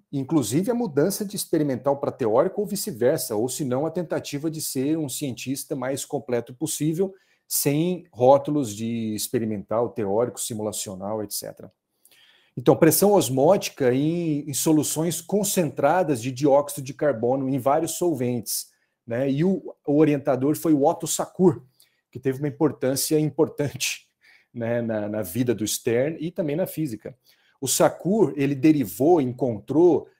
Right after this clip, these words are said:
simultaneamente com Hugo Tetrold, e de forma independente, uma expressão pra mecânica estatística quântica, né, da entropia de um gás monoatômico, um, uma, uma expressão que é uma equação conhecida hoje como Sakur-Tetrold.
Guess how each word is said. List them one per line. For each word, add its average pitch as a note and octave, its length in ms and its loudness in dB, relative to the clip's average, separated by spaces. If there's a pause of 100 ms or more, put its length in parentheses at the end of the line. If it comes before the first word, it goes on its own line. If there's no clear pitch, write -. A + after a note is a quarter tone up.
(120)
simultaneamente C#3+ 1120 0
com C3 260 -2
Hugo C3+ 400 0
Tetrold, C#3 680 4 (880)
e B2+ 60 -10
de - 100 -10
forma G#2 240 -2
independente, G#2 840 -6 (300)
uma D3+ 160 4
expressão D#3 640 0
pra D#3+ 160 -2
mecânica E3 400 0
estatística - 720 -4
quântica, D3+ 680 0 (300)
né, C3 220 -4
da C3+ 180 2
entropia D#3 800 2
de C3+ 120 -4
um E3 80 0
gás B2+ 280 0
monoatômico, C#3+ 760 -4
um, G#2+ 160 -10
uma, A2+ 300 -8
uma A#2 180 -6
expressão A#2 540 -6
que B2+ 180 -6
é B2 80 -4
uma A#2+ 140 -2
equação A#2 480 -4
conhecida A2+ 500 -6
hoje G#2 220 -2
como A2+ 200 -10
Sakur-Tetrold. A2 1040 -6